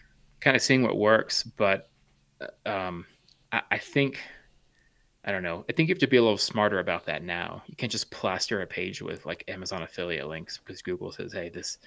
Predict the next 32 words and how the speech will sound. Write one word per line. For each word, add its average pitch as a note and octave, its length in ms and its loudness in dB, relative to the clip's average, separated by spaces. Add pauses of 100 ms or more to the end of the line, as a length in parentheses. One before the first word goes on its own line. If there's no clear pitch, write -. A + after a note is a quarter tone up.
(280)
this A2 180 -2
is G2+ 120 -2
just - 220 -2
a F#2+ 60 -4
middleman. F2 560 -4
Like, - 240 -12
they're F2 180 -2
offering E2+ 380 -6
no E2 140 -8
value," - 440 -8 (460)
which - 160 -6
is - 80 -4
true G2+ 340 -2 (260)
in F#2+ 140 -8
most F2+ 240 -6
cases. - 520 -8 (600)
Um, F#2+ 400 0 (440)
I'm, A#2+ 480 4
I'm G#2+ 260 2
not F#2+ 320 -2 (260)
good F#2+ 140 -2
at E2 140 -4
that D#2+ 160 -2
at D2+ 160 -4
all. D#2+ 360 -4
I F#2 120 -6
just, - 340 -4 (500)
just - 160 -4
sort A2 140 2
of F2+ 100 -6
wing F2+ 240 -4
it. - 300 -4